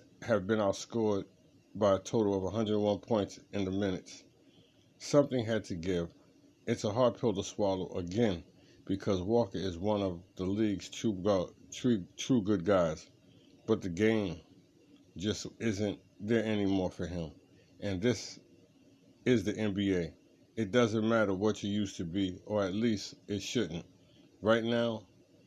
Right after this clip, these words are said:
this is the right move for the New York Knicks.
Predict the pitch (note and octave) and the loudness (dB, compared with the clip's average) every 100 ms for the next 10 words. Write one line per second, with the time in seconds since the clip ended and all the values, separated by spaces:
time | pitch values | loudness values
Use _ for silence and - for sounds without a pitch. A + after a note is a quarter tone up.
0 | _ G2+ A2+ G2+ F2+ F2+ G#2 E2+ G#2 F#2+ | _ -2 -2 -2 -4 2 2 2 0 0
1 | E2 - - G#2 E2 F2+ F#2 F#2 - F2 | 0 -8 -4 -4 -2 -2 0 -2 -4 -6
2 | D2+ - - | -6 -14 -20